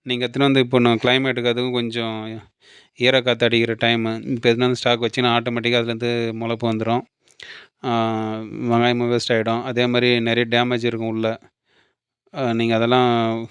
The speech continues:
வெ-, தெரியாம வச்சிட்டிங்கன்னா, கொஞ்சம் நஷ்டமாகறதுக்கு வாய்ப்பு இருக்குது. So, எ-, எல்லாமே கொஞ்சம் பார்த்து உஷாரா வாங்க. வெங்காயத்துல பொறுத்த வரைக்கும்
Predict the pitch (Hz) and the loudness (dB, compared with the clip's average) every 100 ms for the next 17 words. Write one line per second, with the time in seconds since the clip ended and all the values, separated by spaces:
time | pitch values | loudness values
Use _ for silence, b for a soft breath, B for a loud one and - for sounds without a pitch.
0 | - 120 117 110 123 120 120 113 - 123 | -8 -4 -4 -2 0 2 0 -4 -2 0
1 | 120 123 117 113 110 - 117 113 117 113 | 2 2 2 2 0 0 2 2 0 0
2 | 107 113 107 110 120 - _ b b b | -2 -2 0 2 0 -2 _ b b b
3 | b b - 123 117 113 110 107 110 110 | b b -8 0 2 2 2 0 -2 -2
4 | 113 120 127 123 117 117 107 120 117 120 | 0 2 2 2 2 0 0 -4 -2 -2
5 | 113 123 117 113 110 110 113 120 117 120 | 2 2 4 2 0 -2 -4 -4 -2 0
6 | 117 123 110 113 117 113 113 123 120 113 | 2 0 0 0 2 4 6 4 4 0